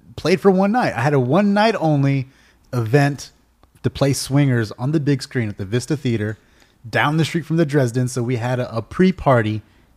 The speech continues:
at the Dresden before the movie started at midnight. Um, and I had a, an autographed Marty and Elaine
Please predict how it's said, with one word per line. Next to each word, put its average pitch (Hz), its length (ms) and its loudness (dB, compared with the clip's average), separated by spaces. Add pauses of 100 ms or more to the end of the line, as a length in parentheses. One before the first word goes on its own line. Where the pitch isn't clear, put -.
at 156 320 -2
the 151 80 -2
Dresden 131 580 0
before 135 280 -2
the 123 100 -4
movie 151 240 -2
started 113 280 -4
at 92 80 -14
midnight. 123 440 -2 (600)
Um, 113 540 -2
and 135 120 -8
I 131 60 -2
had 135 300 0
a, 110 260 -6
an 113 140 -12
autographed 131 840 -2 (140)
Marty 131 420 2
and 127 80 0
Elaine 120 580 0